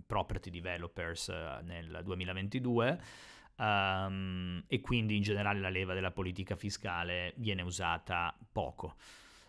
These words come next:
Eh, quello che è successo in, eh, eh, settembre-ottobre è che abbiamo visto un, eh, rallentamento della crescita, per cui il target, eh, di crescita del cinque per cento del governo sembra sempre più difficile da raggiungere e il governo ha cominciato a muoversi verso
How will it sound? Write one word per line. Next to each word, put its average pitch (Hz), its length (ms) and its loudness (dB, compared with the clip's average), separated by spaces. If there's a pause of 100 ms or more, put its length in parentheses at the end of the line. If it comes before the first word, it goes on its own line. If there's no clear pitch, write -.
Eh, 104 480 4
quello 135 220 12
che 135 80 8
è 127 40 8
successo 123 800 8
in, 110 460 6
eh, 107 840 2
eh, 95 40 -2
settembre-ottobre 123 1040 6
è 98 40 6
che - 100 -4
abbiamo 98 220 0
visto 98 460 2
un, 95 380 -2
eh, 92 420 -2
rallentamento 98 760 2
della 95 220 0
crescita, 95 800 2 (100)
per - 160 -8
cui 92 280 -2
il 90 160 -4
target, 95 580 0
eh, 92 240 0
di 87 100 -4
crescita 98 340 -4
del 90 120 -4
cinque 95 300 -4
per 95 160 -6
cento 95 300 -2
del 90 80 -2
governo 92 560 0
sembra 90 600 0 (440)
sempre 113 380 4
più 113 100 2
difficile 107 480 2
da 117 80 4
raggiungere 120 960 4
e 110 260 4
il 120 120 0
governo 107 600 6
ha 110 140 0
cominciato 107 480 0
a 113 40 4
muoversi 107 460 2
verso 95 520 0